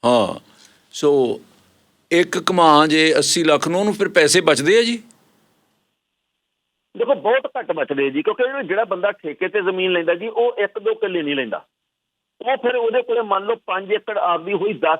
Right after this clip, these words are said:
Speaker 2: ਏਕੜ ਉਹਨੇ ਠੇਕੇ ਤੇ ਲੈ ਲਈ, ਉਹਨੇ ਪੰਦਰਾਂ ਏਕੜ ਦੀ ਵਾਹੀ ਕਰਨੀ। ਮੈਂ ਇਹ ਨਹੀਂ ਕਦੇ ਦੇਖਿਆ ਵੀ ਇੱਕ ਕਿੱਲਾ ਠੇਕੇ ਤੇ ਲੈ ਕੇ ਉਹਨੇ ਵਾਹੀ ਕੀਤੀ ਆ, ਜਾਂ ਉਹਦੇ ਕੋਲੇ ਹੈ ਹੀ ਕੁੱਲ ਇੱਕ ਕਿੱਲਾ, ਚਲੋ ਉਹ ਤਾਂ ਮੰਨਿਆ, ਪਰ ਇਹ ਜੀ ਕਿ ਉਹਨੂੰ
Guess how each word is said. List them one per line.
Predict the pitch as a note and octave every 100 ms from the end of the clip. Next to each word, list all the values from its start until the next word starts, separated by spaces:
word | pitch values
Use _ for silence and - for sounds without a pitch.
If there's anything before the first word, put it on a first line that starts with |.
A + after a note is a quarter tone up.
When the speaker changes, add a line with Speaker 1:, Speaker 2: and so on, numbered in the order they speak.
| F#3+
Speaker 2:
ਏਕੜ | F#3+ F#3+
ਉਹਨੇ | F#3+ G3+
ਠੇਕੇ | - - F#3
ਤੇ | G3
ਲੈ | F#3
ਲਈ, | F#3+
ਉਹਨੇ | G3+ G#3+ A3+
ਪੰਦਰਾਂ | A3 G3 G#3 G#3
ਏਕੜ | G3+ G3+
ਦੀ | F#3
ਵਾਹੀ | F3 G3
ਕਰਨੀ। | A3+ F3+ B2+ G#2+ F#2+ _ _ _ _ _ _ _ C#3
ਮੈਂ | D#3+ G#3+
ਇਹ | A#3+ B3+
ਨਹੀਂ | A#3+
ਕਦੇ | A3 G#3
ਦੇਖਿਆ | F#3+ F#3+ G#3+
ਵੀ | A3
ਇੱਕ | G#3+ G3+ -
ਕਿੱਲਾ | - G#3 G3+
ਠੇਕੇ | G3+ F#3+ G3
ਤੇ | G3
ਲੈ | F3+ E3+
ਕੇ | F3+
ਉਹਨੇ | F3+ G3
ਵਾਹੀ | F#3+ F3 G3+
ਕੀਤੀ | F3+ F3+ F3
ਆ, | E3 D#3 _ _ _ _ -
ਜਾਂ | G3
ਉਹਦੇ | A3+ A#3
ਕੋਲੇ | A3+ G#3+
ਹੈ | E3 D3
ਹੀ | G#3+
ਕੁੱਲ | G3+ A3
ਇੱਕ | A3 G3+
ਕਿੱਲਾ, | - G3 G3
ਚਲੋ | G3 G3+
ਉਹ | G#3
ਤਾਂ | G#3+
ਮੰਨਿਆ, | E3+ D#3 D3+ D3+ _ _ _ _
ਪਰ | G#3+ A#3
ਇਹ | B3 B3+
ਜੀ | C4
ਕਿ | C4+
ਉਹਨੂੰ | C4 C#4